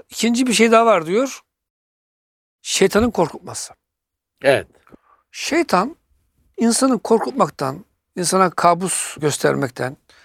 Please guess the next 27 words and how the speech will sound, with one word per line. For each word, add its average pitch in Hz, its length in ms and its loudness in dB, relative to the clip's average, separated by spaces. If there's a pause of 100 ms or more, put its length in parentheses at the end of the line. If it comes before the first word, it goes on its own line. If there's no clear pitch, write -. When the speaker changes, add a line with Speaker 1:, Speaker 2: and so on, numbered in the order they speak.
(240)
Speaker 1:
zevk 226 320 2
alıyor - 240 -4
hocam. - 200 -16 (1120)
Bize 170 140 -2
düşman 196 260 2
olduğu 247 200 2
için 170 160 0
hani 196 160 2
bizim, 214 260 0
ben 220 120 6
şunu 226 220 0
benzetiyorum. 160 500 0 (560)
Horoz 196 220 4
kavga 175 300 0
ettiriyoruz, 156 600 -2
işte - 180 -6
efendim 151 320 -2
deve 160 200 6
güreşi 156 380 0
yaptırıyoruz 190 460 -2
ya. 113 160 -4 (220)
Speaker 2:
Evet. 110 220 2 (120)
Speaker 1:
Şeytan 226 400 2
da 208 100 4
rüyada 190 320 4
bizi 185 300 2
böyle 226 300 0